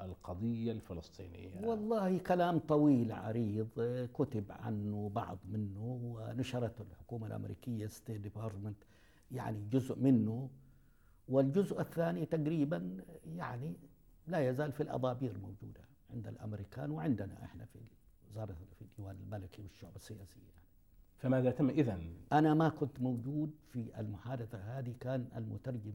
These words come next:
Speaker 2: فيها القائم بالأعمال الأمريكي ويليام إدي، هذا مذكور في هذا،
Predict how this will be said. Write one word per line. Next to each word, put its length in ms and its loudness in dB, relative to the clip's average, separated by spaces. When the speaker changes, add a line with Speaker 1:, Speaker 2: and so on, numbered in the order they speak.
Speaker 2:
فيها 400 -4
القائم 400 6
بالأعمال 420 0
الأمريكي 720 -2
ويليام 600 2
إدي، 420 -2
هذا 140 -8
مذكور 460 -8
في 160 -18
هذا، 380 -16